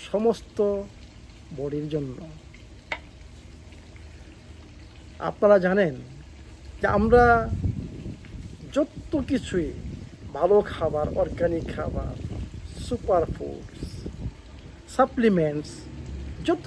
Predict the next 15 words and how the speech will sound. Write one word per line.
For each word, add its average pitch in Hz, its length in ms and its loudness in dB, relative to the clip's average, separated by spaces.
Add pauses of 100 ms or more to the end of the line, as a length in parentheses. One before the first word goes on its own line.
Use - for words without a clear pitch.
(120)
কিছুই 202 280 0 (140)
আমরা 147 280 -2 (1600)
ইউজ 220 140 -4 (100)
করি, 156 180 0 (1400)
কিন্তু 311 300 4 (200)
আমাদের 226 380 6 (880)
সার্কুলেটরি 262 600 4
সিস্টেম 262 260 0 (100)
যদি 233 120 0 (100)
ঠিক 269 120 0 (140)
না 233 60 6 (100)
থাকে, 151 260 -4 (840)
সার্কুলেটরি 180 460 0
সিস্টেম - 260 -8 (1080)
মানে 170 140 4